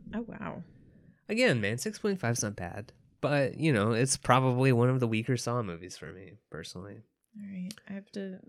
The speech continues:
Speaker 1: we got too many decimals here, and I can't do that in my head 'cause I'm not a calculator.
Speaker 2: How many points did you do?
Speaker 1: Seven seven five?
Speaker 2: Oh, that's on you.
Speaker 1: All right, seven point one two five. No, I gave the first rating. How was I supposed to know? You're gonna throw out a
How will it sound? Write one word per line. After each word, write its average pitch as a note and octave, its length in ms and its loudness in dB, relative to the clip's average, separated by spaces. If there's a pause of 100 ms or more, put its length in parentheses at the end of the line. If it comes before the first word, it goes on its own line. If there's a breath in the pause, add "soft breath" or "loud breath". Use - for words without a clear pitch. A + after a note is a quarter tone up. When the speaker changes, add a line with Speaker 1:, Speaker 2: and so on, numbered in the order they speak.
Speaker 1:
we G#3 180 -12
got G#3+ 220 2
too D4+ 160 -8
many F#4 200 0
decimals A4+ 500 4
here, B3+ 240 4
and A3+ 180 4
I G3+ 120 4
can't C4 220 -2
do D4+ 120 -2
that E4+ 180 6
in E4 80 2
my A#3+ 140 4
head A3+ 260 4
'cause G#3+ 220 -2
I'm F#3 160 2
not C#4 140 6
a G3+ 40 6
calculator. D#3 640 0
Speaker 2:
How D3+ 80 6
many C#3+ 180 6
points C3+ 460 -4
did B2 120 -6
you C3+ 120 -4
do? F2 220 -4 (160)
Speaker 1:
Seven G#3+ 240 -6
seven G#3 200 -4
five? A#3 320 -8 (300)
Speaker 2:
Oh, F#2+ 120 -12 (500)
that's - 200 -8
on E2 220 -8
you. G#2 180 -12
Speaker 1:
All A#3 60 -8
right, A3 220 -6
seven C4 400 -2
point A3+ 180 -6
one G#3 160 0
two G#3+ 160 -6
five. F#3 280 0
No, A#3+ 300 2
I A#4 240 6
gave C5 360 6
the E4 100 -2
first G4 300 4
rating. E4 360 2
How B3+ 160 -2
was D4+ 120 0
I E4+ 80 2
supposed D#4+ 260 -4
to D4+ 60 -10
know? D4 80 -2
You're B3+ 200 0
gonna C#4+ 140 2
throw D4 120 0
out A#3+ 160 0
a - 20 -6